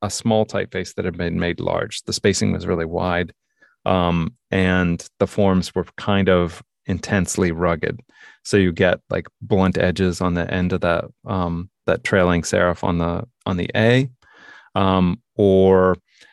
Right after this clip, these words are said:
the capital R, the leg comes down. There's a little,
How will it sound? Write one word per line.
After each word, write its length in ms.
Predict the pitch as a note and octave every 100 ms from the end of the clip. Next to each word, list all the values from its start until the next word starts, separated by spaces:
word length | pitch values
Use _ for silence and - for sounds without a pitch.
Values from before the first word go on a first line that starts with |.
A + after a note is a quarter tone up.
| _ -
the 80 | G#2
capital 480 | - G2+ G#2 F#2
R, 340 | D2 F#2 F#2+ G2
the 140 | F#2+
leg 260 | F#2 F#2+ F2+
comes 300 | G2+ F#2+ -
down. 400 | G2 G2 G2+ G#2 -
There's 140 | F#2
a 60 | F2+
little, 280 | F#2 F2